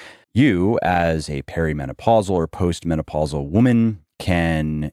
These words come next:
improve your body composition significantly. You might not be able to do it as quickly as when you were twenty, but there isn't going to be that big of a difference. It is not going to take twice as long to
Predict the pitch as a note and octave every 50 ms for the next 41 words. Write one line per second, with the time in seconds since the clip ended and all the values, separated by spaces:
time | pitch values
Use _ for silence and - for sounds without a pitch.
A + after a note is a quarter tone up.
0 | _ _ - B2+ C3 C3+ - - C3 A#2+ A2+ G2+ F2+ F#2 F#2 D#2+ - F2 D#2+ E2
1 | D#2 D2 - - D#2 D2+ C#2+ D#2+ C#2 D2 D#2 D2 - D#2 D2 C#2+ C2+ - _ -
2 | - - - - G#2+ F2 E2 F#2+ F#2 G2 G2+ - - F#2 D2 D#2+ D2 B1 - A1
3 | A1+ G#1+ G1+ A1+ - - - - - - _ - A2 A#2+ B2 B2+ C#3+ E3+ - -
4 | - E3+ F#3 F#3 - - G#2+ A#2 C#3 D3+ D#3 D3 D#3+ - D3 B2 G2+ B2+ C3 C#3
5 | C3+ - - G#2+ A2 - - - C3 B2 - E3+ F#3 A3 G#3 B2+ G#2+ A#2+ A#2+ A#2+
6 | B2 A#2+ A#2+ A#2 - - - C3 B2+ C3 C3+ C#3 C3+ A2 F#2 G2+ G2+ E2+ - G#2
7 | G2 - - B2+ B2 D3 C3+ - B2 A#2 A2 G2+ E2+ F#2+ F#2+ F2+ D2 C2+ B1+ G2
8 | F#2 F2+ F#2+ - - F2 D2+ F2+ E2+ D2+ E2 C2+ C#2+ C2 - - E2+ E2 - D2
9 | G#1+ G#1+ G#1+ - F2 F2 E2+ D2+ F#2 A2 A#2+ C3 - - F#2 F#2+ F#2 F2+ E2+ D2
10 | - - F2 E2 - - - - - F2 F#2 F#2 F#2 F2+ E2 - - - - E2
11 | D#2 C#2+ C#2+ E2+ F2 E2+ E2+ D#2+ D2+ C#2+ C#2+ D2 - - D#2 D#2 D2+ C#2+ C#2+ C#2+
12 | C#2+ C2